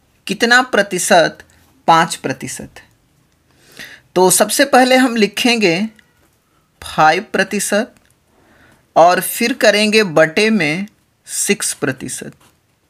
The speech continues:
ठीक है, और into कर देंगे हम यहाँ पे हंड्रेड कर देंगे। अब यहाँ से जो है पाँच का सौ में गुणा करेंगे तो ये पाँच सौ हो जाएगा और बटा के नीचे जो है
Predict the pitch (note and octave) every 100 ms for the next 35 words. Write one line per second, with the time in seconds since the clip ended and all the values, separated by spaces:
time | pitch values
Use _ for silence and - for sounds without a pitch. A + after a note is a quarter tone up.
0 | _ _ _ _ _ _ - G#3 A3 -
1 | C4+ - - - _ D#3+ F3+ - G#3+ G#3+
2 | G#3+ C4 B3 A#3 G#3 G3 F#3 F#3 F#3+ F#3
3 | F3 E3+ E3+ C#3 G3+ C4+ D#4 - E3+ D#3+
4 | D3+ D3 D3+ A2+ - B2+ C3 E3+ _ _
5 | _ _ _ _ _ _ _ - - _
6 | _ - A#3 C4 A#3+ B3+ C#4 F4 C4+ C#4
7 | B3 F3+ E3+ C#4 _ _ _ _ _ F#3
8 | G3+ A#3 C#4 B3+ A#3+ - A3+ A#3 A#3+ A3
9 | A3 A3+ A#3 G#3+ F3+ D#3+ D#3+ G3 - G3
10 | G3 A3 A3+ - F#3 G3 A3+ A3 A3 G#3
11 | G#3+ F3 E3 C#3 C3 C#3 D3 G3+ - _
12 | - _ - D#3+ F3 D#3+ E3+ G3+ G#3 G#3+
13 | G#3+ F#3 F3+ - G3+ F#3+ F#3 E3+